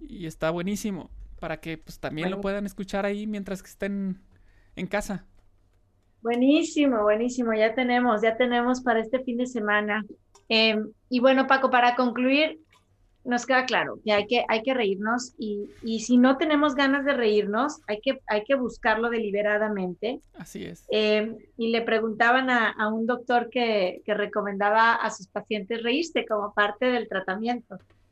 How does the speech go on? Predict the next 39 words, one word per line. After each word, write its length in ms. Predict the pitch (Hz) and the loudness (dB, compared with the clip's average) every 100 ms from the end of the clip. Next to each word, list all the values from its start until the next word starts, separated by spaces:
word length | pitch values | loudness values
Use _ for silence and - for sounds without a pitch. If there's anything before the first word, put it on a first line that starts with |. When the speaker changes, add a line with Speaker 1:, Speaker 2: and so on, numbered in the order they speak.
| _ _ | _ _
Speaker 2:
Y 80 | 220 | 0
le 60 | 226 | 2
Speaker 1:
Ajá. 60 | |
Speaker 2:
decía 180 | 226 247 | 2 0
un 60 | 240 | 0
paciente, 360 | 254 254 240 254 | 0 0 2 4
"Bueno, 220 | 277 285 | 4 4
pero 220 | 269 254 | 6 6
¿de 140 | 247 240 | 4 2
dónde 360 | 269 294 359 | 2 2 0
sacó 680 | 370 302 254 - 196 214 - _ | 0 -2 -4 -2 -2 -4 -8 _
ganas 500 | 208 226 226 247 254 - | 0 0 2 0 -2 0
de 160 | 208 | 0
reír 460 | 190 190 202 - 170 - | 2 2 2 2 0 -2
si 100 | 196 | -2
la 100 | 185 | -2
estoy 280 | - 208 - 214 | -2 -4 -4 -8
pasando 520 | 233 - 208 208 220 | -8 -6 -6 -4 -6
tan 300 | - 208 202 | -2 -2 0
mal?". 340 | 220 220 208 214 - _ _ | 2 2 0 -6 -20 _ _
Y 80 | - | 2
a 40 | 247 | 4
lo 60 | |
mejor 320 | 254 254 294 330 | 4 2 0 0
es, 240 | 381 - - | -2 -6 -2
es 140 | 285 294 | 0 0
la 120 | 320 | 0
pregunta 420 | 269 240 240 269 | 0 -2 -4 -4
que, 180 | 247 226 - - - | -6 6 6 4 -6
que, 180 | 220 220 - | -8 -8 -6
que 100 | 165 | -6
Speaker 1:
Claro. 80 | 170 | 2
Speaker 2:
puede 160 | 269 | 2
estar 280 | 320 294 269 | 2 -2 -4
pasando 380 | 277 277 254 247 | -4 -4 -6 -4
por 140 | 233 | -6
nuestra 300 | 220 196 196 | -8 -8 -10
cabeza, 440 | - 175 175 - 165 | -8 -6 -6 -8 -8
¿no? 340 | 190 277 302 | -4 -4 -6